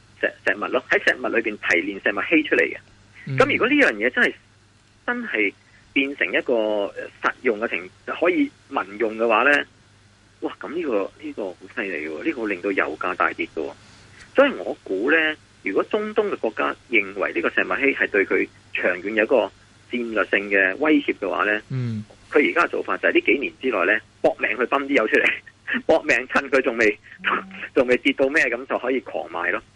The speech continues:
Speaker 2: 嗯。
Speaker 1: 啊，呢個可能係長線令到個油價壓住嘅其中一個，可能其中一個原因咯。
Speaker 2: 是，呃，这个石墨烯你目前来看，它可能应用的领域会包括哪些？因为其实我对它就目前看到这个了解还蛮抽象的嘛，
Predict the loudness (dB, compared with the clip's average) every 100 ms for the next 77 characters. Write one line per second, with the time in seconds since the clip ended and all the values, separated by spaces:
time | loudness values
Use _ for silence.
0 | _ _ _ _ _ _ -6 -4 -4 -8
1 | -12 _ _ _ -20 -10 -2 2 2 2
2 | 0 0 -2 -4 _ _ -14 -10 -10 -6
3 | -6 -4 -6 -4 -2 -2 0 0 0 0
4 | 0 2 0 -2 -6 -6 -4 -6 -4 -2
5 | -2 -2 -12 -20 -8 0 0 0 -4 -4
6 | -4 -2 0 0 -4 -10 -10 -6 -6 -6
7 | -16 -20 -20 -20 -20 -18 -6 -4 -4 -8
8 | -20 -2 0 2 0 0 0 0 0 0
9 | 0 0 0 -2 -2 -2 -2 0 -2 -2
10 | -4 -2 -2 -2 -2 -2 0 2 4 4
11 | 2 -2 -2 0 2 2 0 0 -2 -2
12 | -2 0 2 2 4 4 2 0 -2 0
13 | 0 0 0 0 0 0 -2 -4 -2 -2
14 | 2 2 2 2 2 2 2 0 -2 0
15 | 2 2 2 2 0 -6